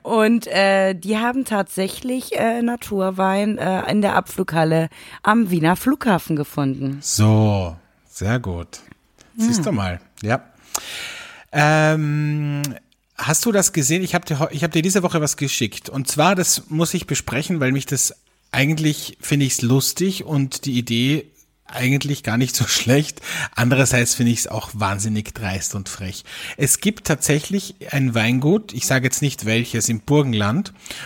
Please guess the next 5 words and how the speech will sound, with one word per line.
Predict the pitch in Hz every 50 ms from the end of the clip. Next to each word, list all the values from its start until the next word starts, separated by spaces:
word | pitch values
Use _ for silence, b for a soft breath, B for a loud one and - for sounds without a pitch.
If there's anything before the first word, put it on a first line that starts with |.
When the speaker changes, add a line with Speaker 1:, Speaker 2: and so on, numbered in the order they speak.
| B B B
Speaker 2:
und | - 139 135 127 - - -
die | 147 170 185 196
verkaufen | 185 - 147 139 - - - - 135 160 208 226 208 170 - 151 160 - - - B B B B B B B
Speaker 1:
<laughs> | - 101 90 - 131 123 107
Speaker 2:
einen | 160 160 143 123